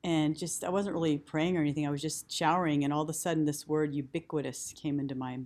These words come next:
mind. It's, I don't use big words, and I didn't even know that word. I mean, I've heard it used maybe, but I, I couldn't tell you what it, I couldn't have told you what it meant. So it kinda got my curiosity up, and I just thought, "I wonder if that's,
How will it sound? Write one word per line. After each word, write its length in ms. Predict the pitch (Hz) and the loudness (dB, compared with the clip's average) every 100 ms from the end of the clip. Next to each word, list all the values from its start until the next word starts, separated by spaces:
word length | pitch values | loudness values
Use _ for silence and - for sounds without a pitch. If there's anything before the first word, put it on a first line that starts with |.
| - 143 | -12 -8
mind. 460 | 135 147 131 117 - 147 | -4 -2 -4 -8 -14 -12
It's, 320 | 147 - - - | -12 -14 -20 -8
I 80 | 160 | -4
don't 240 | 220 - 151 | -4 -4 -4
use 240 | 160 147 | -2 -2
big 220 | 143 139 135 | 0 0 -2
words, 500 | 143 135 131 - - _ _ _ _ _ | -2 -2 -4 -8 -12 _ _ _ _ _
and 80 | 156 | 2
I 80 | 202 | 4
didn't 140 | 208 | 4
even 240 | 151 143 131 - 151 | 4 2 0 -6 -2
know 400 | 143 170 160 131 | 2 2 2 0
that 260 | 127 - | -4 -4
word. 320 | 139 131 135 - _ _ - | -4 -4 -6 -10 _ _ 0
I 40 | |
mean, 100 | 175 | 4
I've 180 | 160 151 - - | 4 2 -10 -10
heard 220 | 170 180 196 | -2 2 2
it 200 | - 156 | 0 -2
used 500 | 151 156 208 220 214 | 0 2 2 0 -2
maybe, 300 | 214 226 226 | -2 0 -2
but 160 | 156 | 0
I, 180 | 143 143 - | 0 -2 -4
I 80 | 151 | -6
couldn't 280 | 147 185 143 | -4 -4 -4
tell 180 | - 147 | -2 0
you 120 | 147 | 2
what 160 | 143 135 | 0 -2
it, 160 | 135 _ _ _ _ - 131 - | -4 _ _ _ _ -16 -10 -4
I 120 | 156 | -4
couldn't 320 | 156 208 175 | -2 0 0
have 100 | 143 | -2
told 260 | - 156 147 | -2 -2 0
you 80 | |
what 120 | 143 156 | 0 -2
it 100 | 135 | -2
meant. 320 | 135 180 - _ _ _ _ _ | -2 -4 -8 _ _ _ _ _
So 160 | - 160 | -6 -4
it 80 | 160 | 0
kinda 200 | 175 156 | 2 2
got 240 | 156 - | 2 2
my 340 | 143 139 143 - | 0 -2 -6 -14
curiosity 720 | - 147 139 135 139 147 143 127 | -6 -2 0 0 -2 -4 -4 -4
up, 160 | 127 135 | -6 -8
and 120 | 127 | -10
I 80 | 123 | -10
just 240 | - - | -14 -8
thought, 240 | 127 131 | -6 -4
"I 60 | 135 | -6
wonder 340 | 156 233 320 | -4 -2 -2
if 120 | 277 - | -4 -2
that's, 380 | 147 - - | -4 -4 -10